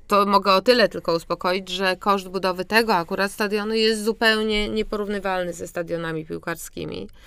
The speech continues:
Faktycznie problemem Łodzi są stare, zrujnowane obiekty sportowe. W tej chwili to się sukcesywnie zmienia. Niestety przez lata zamiast sukcesywnie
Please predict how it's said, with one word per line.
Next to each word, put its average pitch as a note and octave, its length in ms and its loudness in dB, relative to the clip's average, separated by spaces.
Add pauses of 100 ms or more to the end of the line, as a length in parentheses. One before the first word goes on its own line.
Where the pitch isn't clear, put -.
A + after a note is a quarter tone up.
(300)
Faktycznie B3+ 520 0
problemem A3 640 0
Łodzi G#3 300 -4
są G3 320 -4
stare, G3+ 580 2
zrujnowane F3 840 -4
obiekty E3 440 -6
sportowe. E3 540 -10
W - 60 -16
tej A#3 160 2
chwili A3+ 200 -8
to G#3+ 100 -4
się G#3 140 -6
sukcesywnie F#3+ 640 -8
zmienia. E3+ 400 -8 (380)
Niestety A3+ 500 2
przez G3+ 260 -8
lata A3 320 0
zamiast F3+ 300 -6
sukcesywnie G3 640 -4